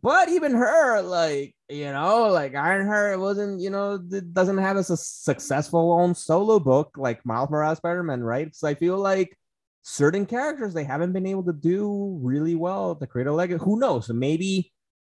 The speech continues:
this will be the first time where the M C U does for the first time something new and good that the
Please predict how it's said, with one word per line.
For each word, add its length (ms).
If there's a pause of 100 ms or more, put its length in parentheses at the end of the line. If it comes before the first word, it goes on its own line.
(100)
this 160
will 60
be 100
the 100
first 360
time 120
where 120
the 160
M 200
C 160
U 200
does 240
for 140
the 100 (140)
first 300
time 240
something 600
new 300
and 240
good 400
that 140
the 80